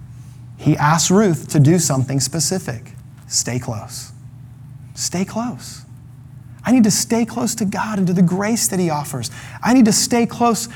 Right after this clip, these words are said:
to the people in my life that he's placed there that love me, that are working for my benefit.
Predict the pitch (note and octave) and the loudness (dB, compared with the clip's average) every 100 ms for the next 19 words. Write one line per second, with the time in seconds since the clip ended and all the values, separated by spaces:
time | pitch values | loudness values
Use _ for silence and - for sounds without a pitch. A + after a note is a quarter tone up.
0 | - - E3+ - B3 C4 A#3 G3+ F#3+ G3+ | -14 4 4 6 4 6 4 4 4 4
1 | A3 F#3+ F#3 F#3 - G#3 A#3+ - D#3+ D3+ | 4 4 2 2 -2 0 0 0 -2 -2
2 | E3 F#3+ - - - - E3+ A3+ - - | -4 -6 -14 -20 -18 2 4 4 2 -10
3 | - F3 F#3+ A#3+ G3+ G3+ G3 A#3 C#4 D#3+ | 0 4 6 8 8 8 8 8 6 4
4 | C3 - G3 G#3 G3+ A#3+ A#3+ G3+ A#3+ G#3 | -2 0 4 6 4 6 4 4 6 8
5 | G#3+ A#3 C4+ F3+ A3+ C#4 - D3+ G#2+ - | 8 6 6 8 6 4 2 -8 -10 -18